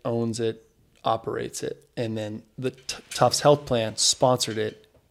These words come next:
in a title sponsor capacity for thirty-three years, which is, like,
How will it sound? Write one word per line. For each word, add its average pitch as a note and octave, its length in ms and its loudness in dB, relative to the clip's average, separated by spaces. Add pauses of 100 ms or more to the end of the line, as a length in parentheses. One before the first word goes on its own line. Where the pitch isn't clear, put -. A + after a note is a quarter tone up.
in B2 120 -4
a G#2+ 60 -4
title B2 440 4
sponsor - 420 -4
capacity - 600 -6
for - 180 -16
thirty-three A2 920 -4
years, A2 360 -4
which - 160 -18
is, - 120 -12
like, - 220 -12